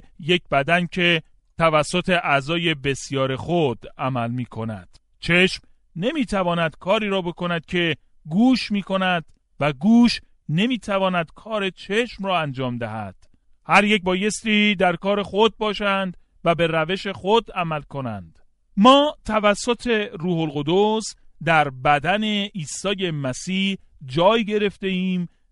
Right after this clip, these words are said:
و در آنجا قرار داریم تا عطیه‌ای را به کار ببریم. پولس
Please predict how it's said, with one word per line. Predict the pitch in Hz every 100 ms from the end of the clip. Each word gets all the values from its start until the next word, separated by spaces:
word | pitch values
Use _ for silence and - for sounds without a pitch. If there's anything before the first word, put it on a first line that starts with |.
| -
و | 160
در | 160 156
آنجا | 156 131 208 277
قرار | 269 247 226
داریم | 202 202 214 220 240 - _ -
تا | 180 175 - 170
عطیه‌ای | 175 170 - 170 196 262 254 226
را | 208 202 202 -
به | 143 147
کار | - 156 175 156
ببریم. | 120 110 104 92 76 _
پولس | 143 143 165 165